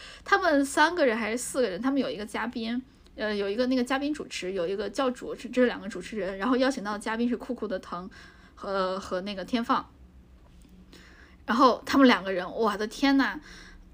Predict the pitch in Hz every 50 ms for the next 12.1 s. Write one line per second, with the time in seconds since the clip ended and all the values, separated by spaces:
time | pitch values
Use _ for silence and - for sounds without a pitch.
0 | - - - - - - - - - 453 359 330 262 254 240 262 311 - - -
1 | - 403 403 403 - 415 349 285 - - - - - 427 415 392 302 262 240 247
2 | 302 - 349 285 240 240 226 202 226 - - 339 294 277 254 277 277 - 196 220
3 | 220 262 277 302 277 - - - 330 311 269 - - - 202 - 110 104 - -
4 | - 254 226 - - - - - - - - - - - - - - - - 254
5 | 277 294 302 240 240 - 330 285 - 330 302 254 226 233 247 247 - 311 269 233
6 | 196 170 175 247 269 277 269 254 277 269 262 254 262 - 285 269 269 269 294 311
7 | 269 254 - 240 208 208 - 240 247 254 247 208 190 - 220 214 220 233 - 220
8 | 208 208 233 - - - - - - - - 247 254 294 294 302 294 - 311 320
9 | 302 - 226 214 - 214 202 226 285 180 180 - 208 202 196 180 175 185 196 220
10 | - 277 262 262 233 208 196 190 196 233 269 - - 180 - 226 233 226 226 233
11 | - - - - - 240 - 233 269 196 247 - 170 160 151 - - - 98 -
12 | -